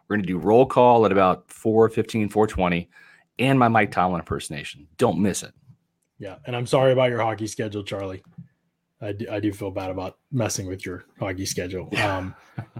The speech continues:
Speaker 2: but I, is it during the Lightning game? I'm not sure, but you can have
Speaker 1: I don't
Speaker 2: us
Speaker 1: know.
Speaker 2: on during the Lightning game. There's
Speaker 1: Yeah.
Speaker 2: eighty-two of those things for hockey, I think. If they do an eighty-two this year.
Speaker 1: I think
Speaker 2: So
Speaker 1: so. I hope so.
Speaker 2: you can have the
Speaker 1: Nice.
Speaker 2: hockey game on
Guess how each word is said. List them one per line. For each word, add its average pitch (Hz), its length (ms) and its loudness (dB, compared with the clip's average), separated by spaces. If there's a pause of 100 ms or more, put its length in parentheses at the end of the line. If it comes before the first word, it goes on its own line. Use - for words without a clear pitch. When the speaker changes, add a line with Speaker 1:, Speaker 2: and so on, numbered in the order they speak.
(140)
Speaker 2:
but 135 180 6
I, 160 140 8
is 170 200 2
it 214 80 -2
during 240 220 6
the 226 40 0
Lightning 220 280 0
game? 196 160 0
I'm 160 100 0
not 156 160 0
sure, 143 240 0
but 139 160 -6
you 175 80 -2
can 165 120 -2
have 147 100 -2
Speaker 1:
I 135 40 -4
don't 131 100 -6
Speaker 2:
us - 60 -8
Speaker 1:
know. 139 60 -2
Speaker 2:
on 123 80 -4
during 117 180 -6
the 107 60 -12
Lightning 107 300 -12
game. 104 180 -14
There's 131 120 -2
Speaker 1:
Yeah. - 180 0
Speaker 2:
eighty-two 139 440 -6
of 113 60 -8
those 101 200 -14
things 104 260 -18
for 110 140 -14
hockey, 101 300 -16
I 98 60 -16
think. 95 260 -20
If 107 120 -20
they 120 100 -6
do 135 100 0
an 135 60 -2
eighty-two 135 380 -4
this 131 200 -8
year. 139 220 -8 (560)
Speaker 1:
I 127 100 0
think 107 160 2
Speaker 2:
So - 80 -6
Speaker 1:
so. - 60 -4
I 95 80 4
hope 110 200 2
so. - 260 -6
Speaker 2:
you 147 120 0
can 151 120 8
have 135 200 2
the 127 80 2
Speaker 1:
Nice. 123 80 2 (100)
Speaker 2:
hockey 131 120 -8
game 117 280 -4
on 110 300 -8